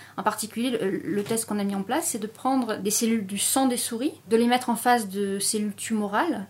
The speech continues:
dont on sait qu'elles sont, euh, sensibles à la reconnaissance par les cellules natural killer.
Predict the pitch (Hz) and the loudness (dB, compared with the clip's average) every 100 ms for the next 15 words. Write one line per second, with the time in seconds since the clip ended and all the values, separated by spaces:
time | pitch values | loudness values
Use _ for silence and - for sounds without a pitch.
0 | - 196 202 196 - 240 208 202 - 208 | -8 -8 -6 -6 -4 -4 -4 -4 -4 -2
1 | 208 208 190 185 - 208 - 262 226 190 | -4 -4 -6 -4 -4 -2 -2 -2 -2 -2
2 | 180 175 190 202 196 - 226 - 190 185 | -2 -2 0 -2 -4 -4 -6 -6 -6 -4
3 | - 190 190 185 180 180 - 180 180 - | -4 -4 -4 -4 -6 -8 -6 -6 -6 -8
4 | 202 | -6